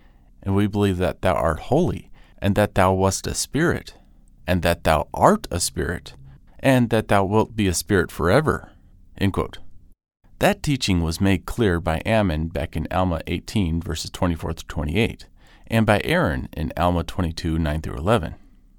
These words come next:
This teaching is throughout the overall message of the Book of Mormon in regard to God's spirit nature.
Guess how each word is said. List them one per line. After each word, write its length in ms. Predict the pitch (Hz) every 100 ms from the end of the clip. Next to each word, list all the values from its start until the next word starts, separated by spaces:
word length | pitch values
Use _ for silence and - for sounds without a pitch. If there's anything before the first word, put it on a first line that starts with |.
| _ - - - -
This 220 | 117 131
teaching 460 | - 190 - 117 -
is 160 | 110
throughout 500 | - 92 90 123 190
the 140 | - 85
overall 480 | 87 90 85 87 87
message 400 | 117 160 - 87
of 100 | 82
the 80 |
Book 200 | - 73
of 60 | -
Mormon 400 | 101 139 80 80 - - - - -
in 140 | 127
regard 440 | 135 123 165 127
to 80 | 120
God's 300 | 92 87 80
spirit 380 | - - 160 -
nature. 480 | 85 71 - -